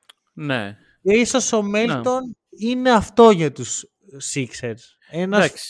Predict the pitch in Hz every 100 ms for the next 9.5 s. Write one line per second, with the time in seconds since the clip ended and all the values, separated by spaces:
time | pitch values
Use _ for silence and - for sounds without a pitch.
0 | - _ 190 170 - 165 139 139 190 -
1 | 170 - 196 180 190 180 156 127 - 127
2 | 110 110 113 - 113 107 110 147 - _
3 | _ _ _ _ _ - - 123 117 147
4 | - _ _ _ _ - - 220 147 123
5 | 131 139 117 _ 117 127 175 - _ 151
6 | 156 190 170 170 139 123 127 120 120 117
7 | 113 - - - 131 - 127 - 131 123
8 | 120 120 123 123 117 113 117 113 110 -
9 | 120 117 117 117